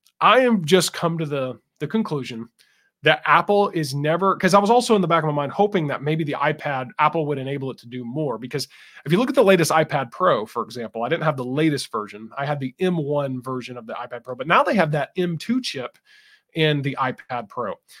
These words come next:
That's a very capable device hardware-wise. The limitation for me has always been software.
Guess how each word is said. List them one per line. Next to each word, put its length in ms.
That's 260
a 80
very 520
capable 720
device 380
hardware-wise. 840
The 80
limitation 720
for 160
me 100
has 160
always 220
been 100
software. 500